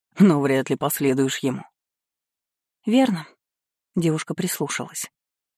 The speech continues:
«А, котильон заканчивается. Прости, мне пора вернуться. Я вальс обещала Чарльзу Девинпорту». «Хороший выбор», —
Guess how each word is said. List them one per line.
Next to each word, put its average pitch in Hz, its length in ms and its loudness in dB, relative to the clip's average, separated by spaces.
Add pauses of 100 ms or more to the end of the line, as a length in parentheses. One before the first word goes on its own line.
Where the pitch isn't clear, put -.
(240)
«А, 190 320 0
котильон 180 500 2
заканчивается. 143 800 -2 (1160)
Прости, 247 440 2
мне 214 220 6
пора 190 220 2
вернуться. 156 560 0 (200)
Я 247 160 6
вальс 240 300 0
обещала 180 440 2
Чарльзу 160 540 2
Девинпорту». 160 680 0 (840)
«Хороший 143 580 -2
выбор», — 160 360 0